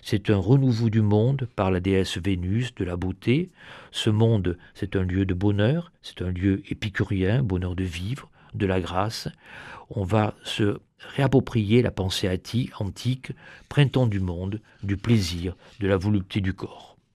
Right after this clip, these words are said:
Et aussi, c'est une apothéose, puisque nous avons derrière le jardin des dieux, le jardin des Hespérides, avec des arbres fabuleux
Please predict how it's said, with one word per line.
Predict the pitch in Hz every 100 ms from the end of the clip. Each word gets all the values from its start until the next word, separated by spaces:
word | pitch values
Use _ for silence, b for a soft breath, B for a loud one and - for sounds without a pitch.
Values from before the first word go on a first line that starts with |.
| _ _ B B B B B B
Et | - 98
aussi, | 92 - 131
c'est | - 98 -
une | 95
apothéose, | 110 - 110 107 90 110 160 147 -
puisque | 98 -
nous | 95 104
avons | 98 107
derrière | 82 107 95 95 110 110
le | 85
jardin | 85 101 95 98
des | 92 87
dieux, | 80 95 120 B B
le | 101
jardin | 92 92 85 104
des | 92 85
Hespérides, | 87 - 85 92 85 101 B B -
avec | 85 95 90
des | 101 82
arbres | 90 95 87
fabuleux | - 123 117 90 85 95